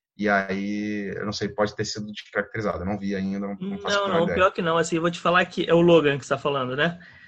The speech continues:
Speaker 1: É.
Speaker 2: Vou te falar que é um dos melhores filmes de super-herói, justamente porque ultrapassa aquele filme de super-herói padrão, né? É,
Speaker 1: Uhum.
Speaker 2: é, faz um pouco o que o Coringa fez, o filme do Coringa fez.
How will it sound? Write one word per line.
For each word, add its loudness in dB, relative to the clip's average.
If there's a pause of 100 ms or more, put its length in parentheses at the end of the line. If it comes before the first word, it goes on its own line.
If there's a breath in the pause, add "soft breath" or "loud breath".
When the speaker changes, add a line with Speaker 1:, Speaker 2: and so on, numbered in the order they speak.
(260 loud breath)
Speaker 1:
É. 4 (640)
Speaker 2:
Vou 6
te -8
falar 4
que 0
é 2
um 2
dos -2
melhores 2
filmes -2
de -2
super-herói, 0 (720 soft breath)
justamente 0
porque -4
ultrapassa 4
aquele -2
filme -4
de -6
super-herói 2
padrão, 0 (340)
né? 2 (160)
É, -4
Speaker 1:
Uhum. -6
Speaker 2:
é, -4 (340)
faz 4
um 2
pouco 2
o 0
que -2
o 0
Coringa 2
fez, -2 (400 soft breath)
o -14
filme 4
do 0
Coringa 0
fez. -6